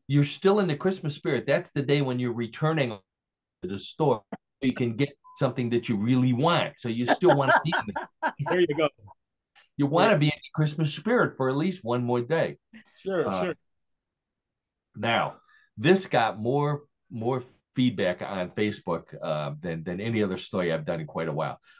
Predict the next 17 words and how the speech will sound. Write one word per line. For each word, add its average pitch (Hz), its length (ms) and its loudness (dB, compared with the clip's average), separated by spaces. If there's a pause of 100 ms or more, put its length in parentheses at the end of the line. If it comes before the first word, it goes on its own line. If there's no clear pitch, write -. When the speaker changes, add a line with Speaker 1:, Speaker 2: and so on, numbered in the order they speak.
Speaker 1:
A 87 80 -4
woman 175 280 4
in 143 180 4
England 98 540 0
claims 120 400 0
she 104 180 -4
developed 107 680 0
a 92 220 -6
craving 104 720 -2 (360)
for 95 200 -6
eating 127 400 2
baby 123 340 2
powder 85 400 -6
while 95 260 -2
she 101 200 -10
was 92 220 -6
pregnant. 87 560 -4